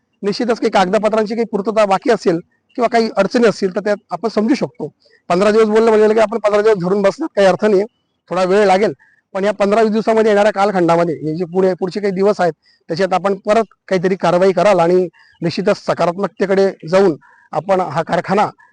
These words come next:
सुरू करण्याकामी आपण निश्चितच काहीतरी मोठं पाऊल उचलणार,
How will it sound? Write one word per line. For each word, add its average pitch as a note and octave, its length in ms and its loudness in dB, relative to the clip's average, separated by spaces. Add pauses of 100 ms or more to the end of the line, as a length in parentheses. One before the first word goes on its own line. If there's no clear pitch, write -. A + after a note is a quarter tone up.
(120)
सुरू G3+ 240 0
करण्याकामी F3+ 560 2
आपण E3 400 -6
निश्चितच F3 380 -4
काहीतरी E3 380 -2 (380)
मोठं E3 240 -2
पाऊल F3 280 2
उचलणार, F#3 360 0